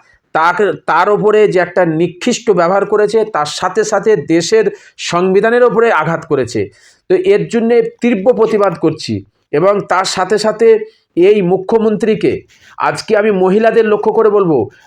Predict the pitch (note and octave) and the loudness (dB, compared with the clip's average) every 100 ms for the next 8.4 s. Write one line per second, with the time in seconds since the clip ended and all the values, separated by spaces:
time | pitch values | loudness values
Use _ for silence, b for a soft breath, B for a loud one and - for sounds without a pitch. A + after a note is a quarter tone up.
0 | A2+ A#2 D3+ F#3+ F3 - - G#3 - F3 | -8 -2 0 0 -2 -2 0 -2 -2 -2
1 | A#3 C#4 - A#3+ G3 G3 A3 A3 G#3+ F#3 | 0 -2 0 0 2 2 0 2 0 0
2 | F3+ F#3 G3+ G#3+ A3 G#3+ G#3 G3+ G#3+ A3 | -2 0 0 0 2 2 0 0 -2 0
3 | G#3+ G3+ G3 E3 A#2 B B B C#3+ E3 | 2 2 2 0 -2 B B B -2 -2
4 | F3 A3 A3+ A3+ A3 G#3+ A3+ G3 F#3 F3+ | -2 0 0 -2 -4 0 2 2 2 0
5 | F3+ - G3 G#3+ A3 A3+ A3 C#3 D#3+ F#3 | -2 0 0 2 2 2 -2 -4 -4 -2
6 | G#3 G#3+ G3+ C#3+ - _ _ _ G#2+ G#2+ | 0 0 2 0 -4 _ _ _ -10 -2
7 | D#3 F#3 E3 G#3 F#3+ A3 D3+ B2+ G#3 C4 | -2 -2 0 -2 0 -2 -2 -2 2 4
8 | A3+ F3 A#2+ | 4 2 -2